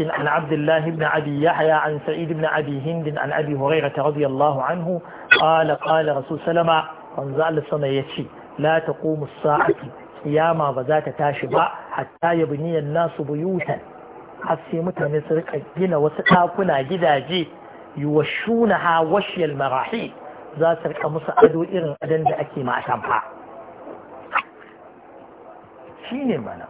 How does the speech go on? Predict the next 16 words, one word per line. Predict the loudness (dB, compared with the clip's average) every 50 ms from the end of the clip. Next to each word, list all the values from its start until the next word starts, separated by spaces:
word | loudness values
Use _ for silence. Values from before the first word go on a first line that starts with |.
| -18 -18 -20 -20 -20 -20 -20 -20 -20 -20 -20 -20 -20 -20 -20 -20 -20 -20 -20 -20 -16 -10 -6
"يوشونها | -2 0 2 2 0 0 0 -2 -2 0 0 0 2 4 4 4 4 4 4
وشي | 6 6 4 4 4 2 0 0 4 4 4 4 2 -2 -10 -16 -8 0 4 4 4
المراحيض." | 4 4 2 2 2 4 2 2 2 0 -2 -4 -4 -6 -10 -18 -10 -4 0
Al-marahil, | 2 2 2 2 2 2 2 2 2 0 0 2 2 2 2 2 -2 -6 -12 -20 -20 -14 -8 -6
Ibrahim | -2 0 2 4 4 2 2 2 2 2
ibn | 2 2 2
al-Munzir, | 2 2 4 4 2 2 2 2 0 0 -2 -10 -12 -6 -6
rahmatullahi | -4 -2 -2 -2 0 0 2 2 4 4 6 6 6
alayhi, | 4 4 4 2 2 2
ya | 2 2
fassara | 0 0 2 4 4 6 6 6
ya | 4 2 0
ce, | -2 -4 -4 -4 -8 -18 -16 -10 -2
"يعني | 2 2 4 4 4 2 0 -2
الثياب | -6 -8 -6 -4 0 2 4 4 4 4
المخططة." | 2 0 0 -2 0 0 0 -2 4 8 8 8 8 6 -4